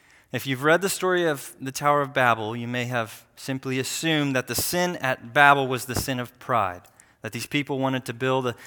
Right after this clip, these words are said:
a tower to the heavens to make a name for themselves. And, and I think pride was surely a part of that sin, and, and the tower was a part of that sin.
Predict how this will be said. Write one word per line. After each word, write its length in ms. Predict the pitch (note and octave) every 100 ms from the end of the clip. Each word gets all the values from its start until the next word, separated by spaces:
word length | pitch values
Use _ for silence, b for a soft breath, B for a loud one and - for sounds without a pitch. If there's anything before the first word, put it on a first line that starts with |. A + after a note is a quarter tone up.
| B
a 60 | A2
tower 480 | - C#3+ D#3+ D#3+
to 180 | D#3 -
the 120 | C#3
heavens 400 | B2+ D3 C3+ C3
to 100 | -
make 220 | B2+ B2 B2
a 40 |
name 240 | B2 C#3+
for 140 | C#3 A2+
themselves. 420 | G#2 F#2+ G2+ F#2+
And, 120 | B2 B B -
and 80 | C3+
I 40 |
think 180 | C#3 C3
pride 260 | E3 D#3+
was 100 | D3
surely 320 | C3 - D#3 D3
a 60 |
part 260 | C3+ D#3 D3+
of 80 | C#3
that 160 | C3+
sin, 400 | - C#3+ C3+ C3+
and, 140 | B2+ A2 B B
and 120 | A#2+
the 60 | A#2+
tower 380 | - C#3+ D#3 C#3+
was 160 | C3+
a 40 | A#2
part 300 | - D#3+ E3+
of 100 | C#3
that 180 | A#2
sin. 460 | - - G#2+ G#2+ C#3+